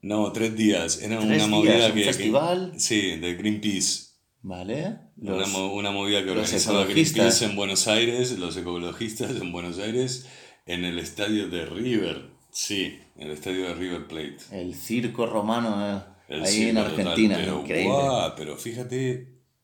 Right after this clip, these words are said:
Speaker 1: la gente, tío, que fue a tocar ahí.
Speaker 2: Mm, ¿tres
Speaker 1: Mm,
Speaker 2: días?
Speaker 1: fue
Speaker 2: ¿Y viste?
Speaker 1: apoteósico.
Speaker 2: Vamos a, vamos a centrarnos en Marilyn. Ahora pondremos un, un tema de esa época para lo
Speaker 1: Mira,
Speaker 2: que
Speaker 1: a Marilyn Ma-, a Marilyn lo empecé a ver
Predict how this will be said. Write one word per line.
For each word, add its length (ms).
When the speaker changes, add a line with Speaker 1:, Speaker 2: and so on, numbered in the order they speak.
Speaker 1:
la 280
gente, 480
tío, 500
que 280
fue 220
a 20
tocar 340
ahí. 460
Speaker 2:
Mm, 380
¿tres 300
Speaker 1:
Mm, 40
Speaker 2:
días? 480
Speaker 1:
fue 260
Speaker 2:
¿Y 20
viste? 320
Speaker 1:
apoteósico. 500
Speaker 2:
Vamos 380
a, 240
vamos 300
a 60
centrarnos 560
en 140
Marilyn. 580
Ahora 220
pondremos 480
un, 360
un 160
tema 260
de 80
esa 240
época 520
para 120
lo 60
Speaker 1:
Mira, 140
Speaker 2:
que 60
Speaker 1:
a 20
Marilyn 340
Ma-, 240
a 100
Marilyn 440
lo 80
empecé 360
a 40
ver 300